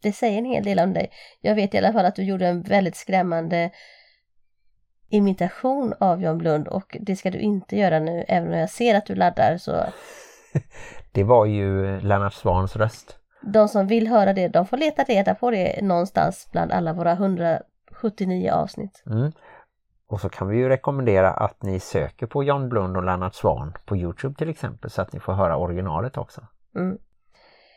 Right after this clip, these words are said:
Speaker 1: Inte mycket vettigt sagt här. Det kan bero på att vi är trötta och flamsiga efter långa bilfärden från Småland.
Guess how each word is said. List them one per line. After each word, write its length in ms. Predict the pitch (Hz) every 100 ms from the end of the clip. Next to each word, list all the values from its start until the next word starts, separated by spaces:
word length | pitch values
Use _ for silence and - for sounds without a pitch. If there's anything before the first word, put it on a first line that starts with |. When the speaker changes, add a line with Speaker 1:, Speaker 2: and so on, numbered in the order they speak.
| _ -
Speaker 1:
Inte 580 | 320 285 220 - 254 262
mycket 420 | 262 247 214 202
vettigt 300 | 208 190 190
sagt 280 | 170 185 -
här. 460 | 190 143 123 -
Det 200 | - 185
kan 240 | - 202 180
bero 220 | 180 175
på 240 | - 170
att 220 | - 180 175
vi 200 | 160 -
är 180 | 160
trötta 600 | 165 - 269 - - 233
och 440 | 240 214 196 _ - _ - _ _ _
flamsiga 720 | - 220 208 185 180 180 170 -
efter 600 | 185 - - - - - -
långa 720 | 175 180 190 175 170 160 160 - _ _ 220 185
bilfärden 560 | 190 170 - 151 160
från 280 | - - - -
Småland. 560 | - - 180 170 214